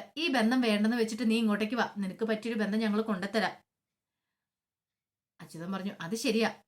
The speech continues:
നീ എത്രയും പെട്ടെന്ന് ഇങ്ങോട്ടേക്ക് വന്നേ മതിയാവുള്ളൂ." അലോക് പറഞ്ഞു, "അല്ലെങ്കിലും എന്തിനാ മാമൻ അവിടെ കടിച്ചു തൂങ്ങി കിടക്കുന്നേ? മാമന്റെ കല്യാണം ഇവിടെ വെച്ചെല്ലാം നടത്തണ്ടേ?"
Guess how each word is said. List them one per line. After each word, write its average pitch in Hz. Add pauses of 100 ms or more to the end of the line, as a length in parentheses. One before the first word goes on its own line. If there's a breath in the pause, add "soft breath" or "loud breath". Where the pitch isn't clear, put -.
(180)
നീ 370
എത്രയും 277
പെട്ടെന്ന് 247
ഇങ്ങോട്ടേക്ക് 240
വന്നേ 214
മതിയാവുള്ളൂ." 202
അലോക് 165
പറഞ്ഞു, 190
"അല്ലെങ്കിലും 165
എന്തിനാ 214
മാമൻ 208
അവിടെ 220
കടിച്ചു 208
തൂങ്ങി 220
കിടക്കുന്നേ? 208 (340 loud breath)
മാമന്റെ 302
കല്യാണം 214
ഇവിടെ 214
വെച്ചെല്ലാം 226
നടത്തണ്ടേ?" 196